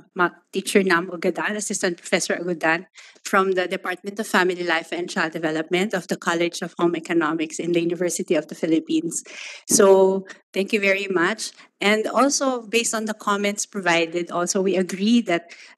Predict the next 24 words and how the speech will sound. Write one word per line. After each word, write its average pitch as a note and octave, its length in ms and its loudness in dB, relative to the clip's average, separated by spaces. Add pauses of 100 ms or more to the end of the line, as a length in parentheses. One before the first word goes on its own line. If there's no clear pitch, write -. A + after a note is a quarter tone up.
uh, E3+ 400 4
we G3 120 -2
congratulate F#3+ 680 -2
the F#3+ 80 -2
deped E3+ 440 -4
for E3+ 520 -2 (180)
making A3 380 2
a G#3 80 0
decongested F#3 800 -2
curriculum, E3+ 640 0 (360)
because G3+ 360 4
from G3 280 -2
over A#3 260 0
two B3+ 240 -4
hundred, G3+ 720 0 (340)
uh, F#3 140 -2
competencies A3 720 -2
in G3 160 -6
kindergarten, F3+ 720 0
it - 160 -10
was F#3+ 200 -2
reduced F#3+ 340 -2
to G3+ 80 -6
forty-six. E3+ 800 -4